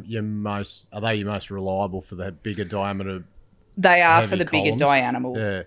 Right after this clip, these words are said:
Speaker 2: diameter one. You still need to put some, like, a bit of dirt and stuff, and, you know, you, you're still wanting to make sure you're, you're also protecting that bag as well, you know,
Speaker 1: Mm.
Speaker 2: and not putting anything too sort of,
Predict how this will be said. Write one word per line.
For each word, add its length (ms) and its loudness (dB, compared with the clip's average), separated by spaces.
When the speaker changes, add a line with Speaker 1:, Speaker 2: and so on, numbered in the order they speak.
Speaker 2:
diameter 380 2
one. 200 0
You 60 2
still 200 0
need 220 4
to 100 -6
put 300 -6
some, 480 -2
like, 180 -4
a 40 -10
bit 120 -2
of 80 -8
dirt 300 0
and 100 -6
stuff, 320 -2
and, 260 -4
you 140 -2
know, 140 4
you, 320 -2
you're 100 -4
still 240 2
wanting 260 2
to 120 -6
make 180 0
sure 180 -2
you're, 140 0
you're 180 -2
also 340 2
protecting 600 -6
that 240 -4
bag 280 0
as 120 -12
well, 420 -4
you 120 -8
know, 80 0
Speaker 1:
Mm. 120 0
Speaker 2:
and 80 0
not 220 -4
putting 240 -2
anything 380 -6
too 400 -10
sort 240 -12
of, 180 -10